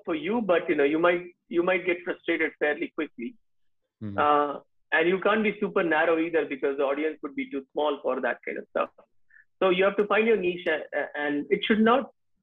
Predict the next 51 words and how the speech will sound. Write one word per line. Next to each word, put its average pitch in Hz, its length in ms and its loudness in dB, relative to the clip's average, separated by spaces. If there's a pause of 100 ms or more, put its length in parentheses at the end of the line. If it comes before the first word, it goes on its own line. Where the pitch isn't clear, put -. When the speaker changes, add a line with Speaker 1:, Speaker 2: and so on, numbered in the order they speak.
(240)
Speaker 1:
like, 160 200 2
this 208 120 4 (100)
kind 233 160 2
of 233 100 2
stuff 226 220 -2
is 220 140 -2
something 202 340 -2
that 170 280 0 (320)
I 147 100 2
live 185 240 -2
and 202 200 0
breathe 160 320 -4
every 131 300 -2
day. 151 460 -2 (500)
So 156 320 2
I'm, 156 360 0 (380)
I 156 80 -4
don't, 202 180 2
it 170 100 -2
doesn't 220 300 -2
feel 202 200 -4
like 160 200 -2
work. 147 300 -2
It 135 200 -10
feels 156 220 -4
more 147 240 0
like, 135 320 -2 (100)
uh, 123 320 -2 (640)
more 151 160 2
like 151 260 0
something 147 300 -2
I 139 40 4
really 139 280 -2
want 135 300 -2
to 139 120 2
do. 123 320 -2 (560)
Uh, 131 320 0
so 101 40 -6
Speaker 2:
Mm-hmm. 98 100 0
Speaker 1:
I 139 140 4
think 165 160 2
that 151 180 2
is 175 100 0
also 165 260 0
important, 131 600 -4
right? 131 180 0 (120)
So 123 280 -4
people - 280 -4
should 151 120 -4
not 156 260 -2
create 151 280 2